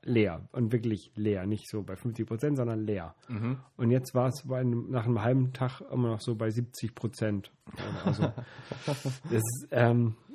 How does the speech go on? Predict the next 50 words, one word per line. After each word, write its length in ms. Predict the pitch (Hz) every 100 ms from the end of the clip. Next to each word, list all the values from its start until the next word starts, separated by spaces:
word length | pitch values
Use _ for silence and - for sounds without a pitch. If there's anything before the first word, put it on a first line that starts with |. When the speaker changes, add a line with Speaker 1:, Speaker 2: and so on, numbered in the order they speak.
| -
Speaker 1:
jetzt 200 | - 131
werde 140 | 143 143
ich 80 | 131
das 140 | 139
mal 100 | 135
überdenken, 480 | 120 117 120 - 120
ob 100 | 110
ich 80 | 110
das 200 | 107 127
wieder 160 | 120
anschalte. 420 | 110 120 110 104 95 104 107
<laughs> 160 | 143
Das 120 | 135
ist 120 | 127 123
halt 160 | 127
echt, 460 | - 123 127 - - - - _ _ _ _
echt 260 | - 127 110 -
schlimm, 400 | 131 117 120 107
was 100 | 104 -
das 120 | 104 - - _ -
zieht. 240 | - 120
Das 100 | 117
ist 160 | 139 151
halt 140 | 151
auch 140 | 151 127
so 80 | 139
ein 60 |
Dienst, 280 | 143 156 -
der, 220 | 131 127 - - - _ _ _
der 80 | 131
pusht 320 | - 165 -
halt 120 | 170
irgendwie 200 | 160 139
alle 220 | 131 147
Viertelstunde 720 | 143 143 143 131 139 143 160 165 - _ _ _ _ _ _ _
deine, 380 | 139 131 127 127
deine 240 | 127 127 127
G-P-S-Location 960 | 143 135 185 - 120 - 110 - 107
in 140 | - 110
die, 140 | 107
in 100 | 110
die 100 | 104
Wolke. 300 | 104 101 -
Braucht 380 | 101 110 120 117
dann 120 | 123
halt 220 | 110 113 -
alle 160 | 120
Antennen, 460 | 110 110 120 139 156
also, 160 | 110
äh, 400 | 101 98 95 92